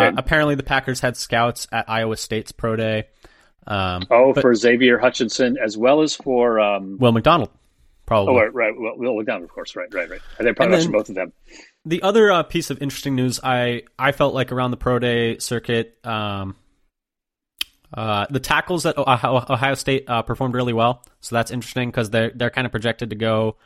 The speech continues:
Speaker 2: uh, near around where we're picking. Um, I would be a little surprised if they took a tackle, but,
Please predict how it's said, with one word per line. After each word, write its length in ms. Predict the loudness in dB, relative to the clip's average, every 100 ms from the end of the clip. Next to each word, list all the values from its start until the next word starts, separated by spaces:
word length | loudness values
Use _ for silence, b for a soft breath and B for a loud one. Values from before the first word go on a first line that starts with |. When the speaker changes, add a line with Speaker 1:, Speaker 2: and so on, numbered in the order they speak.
| b b b b _ -2
Speaker 2:
uh, 200 | 0 0
near 480 | -2 0 0 -2 -4
around 440 | -4 0 0 -2
where 200 | -4 -2
we're 100 | -2
picking. 340 | -4 -4 -6 -10 b b b b
Um, 420 | -2 -2 -2 -2
I 120 | 0
would 120 | 0 0
be 60 |
a 40 | -2
little 100 | -2
surprised 360 | 0 0 0
if 60 | -4
they 80 | -8
took 140 | -8
a 40 | -4
tackle, 340 | -2 0 -2
but, 380 | -2 0 -2